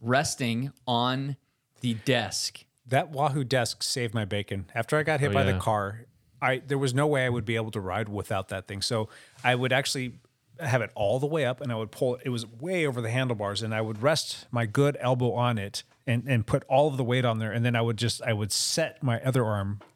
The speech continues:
Speaker 2: on the desk in a sling. I was a little cattywampus, but that
Speaker 3: Yeah.
Speaker 2: allowed me to ride. And I would get in that position, and, like, you're kinda leaning to one side a little bit, so you're kind of not riding with perfect mechanics, but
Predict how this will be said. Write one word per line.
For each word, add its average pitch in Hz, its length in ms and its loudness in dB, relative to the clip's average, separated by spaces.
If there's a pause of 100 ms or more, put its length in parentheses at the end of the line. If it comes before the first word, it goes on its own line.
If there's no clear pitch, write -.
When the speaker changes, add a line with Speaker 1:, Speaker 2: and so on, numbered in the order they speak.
Speaker 2:
on 117 180 4
the 107 80 2
desk 107 500 0 (300)
in 143 180 4
a 151 40 4
sling. 139 580 -2 (300)
I - 20 2
was 120 100 4
a 143 40 0
little 160 160 0
cattywampus, 131 760 2
but 127 220 0
that 135 160 2
Speaker 3:
Yeah. 160 80 4
Speaker 2:
allowed 151 320 4
me 139 120 2
to 127 120 -2
ride. 120 360 2
And 117 120 0
I 117 60 4
would 123 140 2
get 151 100 -2
in 139 60 -4
that 147 140 0
position, 123 540 2 (560)
and, 147 320 2
like, 151 200 0
you're 143 80 2
kinda 185 300 2
leaning 156 300 4
to 127 80 2
one 127 200 2
side 135 200 -2
a 120 40 0
little 120 200 2
bit, 135 140 2
so - 120 -4
you're 117 120 -4
kind 135 220 2
of 117 200 -4 (240)
not 131 320 -2
riding 127 280 2
with 101 180 -4
perfect 147 360 -2
mechanics, 175 460 -2
but 131 260 2